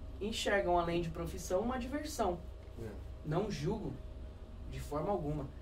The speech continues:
Speaker 1: Cada um faz o que acha melhor, cada um a-, age como acha melhor.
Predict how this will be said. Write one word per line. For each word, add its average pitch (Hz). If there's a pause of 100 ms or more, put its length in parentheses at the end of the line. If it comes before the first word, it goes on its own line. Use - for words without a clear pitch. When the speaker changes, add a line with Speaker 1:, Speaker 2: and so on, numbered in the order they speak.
(280)
Speaker 1:
Cada 170
um 170 (180)
faz 175
o 214
que -
acha 180
melhor, 180
cada 151
um 156
a-, 151 (180)
age 160 (520)
como 151
acha 147
melhor. 160